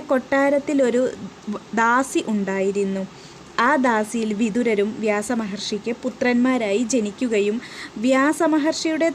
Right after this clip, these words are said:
തന്നെ പുത്രനാണ് ശുകബ്രഹ്മർഷി. നാരദ മഹർഷിക്ക് ഭഗവാൻ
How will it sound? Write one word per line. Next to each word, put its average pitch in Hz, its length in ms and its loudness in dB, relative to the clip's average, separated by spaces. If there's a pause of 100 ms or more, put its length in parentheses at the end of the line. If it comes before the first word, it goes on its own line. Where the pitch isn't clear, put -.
തന്നെ 320 280 0 (100)
പുത്രനാണ് 240 580 -2 (120)
ശുകബ്രഹ്മർഷി. 202 920 0 (680)
നാരദ 330 480 4 (120)
മഹർഷിക്ക് 233 680 -2 (420)
ഭഗവാൻ 220 440 2